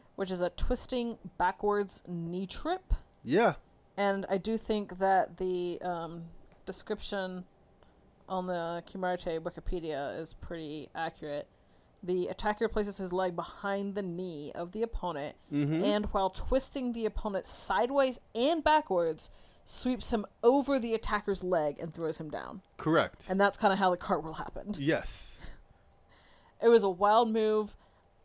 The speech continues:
Speaker 2: Highly recommend.
Speaker 1: A really good bout in general. Definitely should be watched, not just listened to the description of.
Speaker 2: Mm-hmm.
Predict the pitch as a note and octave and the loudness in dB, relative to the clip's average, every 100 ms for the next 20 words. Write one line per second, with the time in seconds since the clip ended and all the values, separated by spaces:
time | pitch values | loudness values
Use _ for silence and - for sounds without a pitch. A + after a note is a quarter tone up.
0 | - _ _ _ _ - D#3+ E3 C#3 - | -20 _ _ _ _ -4 0 2 2 2
1 | A3+ G#3 A#3+ G#3+ A#3+ G#3+ G#3 G3+ D#3 F#3+ | 2 4 4 4 4 6 4 2 -2 -4
2 | G#3 G#3 G3 G3 - _ _ _ _ _ | 0 2 2 0 -8 _ _ _ _ _
3 | _ _ A3+ G3 A#3+ B3 A#3 G#3 G3 F3 | _ _ -2 4 4 4 -2 -2 -2 0
4 | F#3+ F3+ - F3+ F3 F#3 - F3 - D#3+ | 0 0 -4 -6 -4 -4 -4 -4 -4 -8
5 | - D#3+ C#3+ D#3 D#3 F#3 E3+ D#3 - D#3+ | -6 -4 -4 -6 -14 -12 -8 -8 -8 -10
6 | - D3 - C#3 D3 D3+ D3 D3 D3 | -10 -10 -8 -8 -2 0 2 2 0